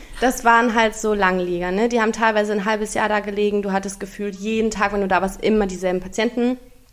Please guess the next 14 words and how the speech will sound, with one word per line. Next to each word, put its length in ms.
Du 120
hattest 160
natürlich 260
verschiedene 380
Bereiche 440
und 120
konntest 280
auch 140
mal, 280
weil 100
du 80
hast 160
ja 80
nicht 260